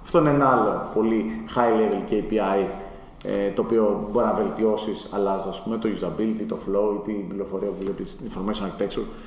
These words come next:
ε, ή οτιδήποτε που βλέπεις, ε, σαν salesman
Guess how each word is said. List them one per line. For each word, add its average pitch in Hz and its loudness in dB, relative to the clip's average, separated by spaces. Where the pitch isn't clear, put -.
ε, 95 -2
ή 110 4
οτιδήποτε 98 0
που 90 -4
βλέπεις, 98 -2
ε, 95 -8
σαν 95 -4
salesman 95 -2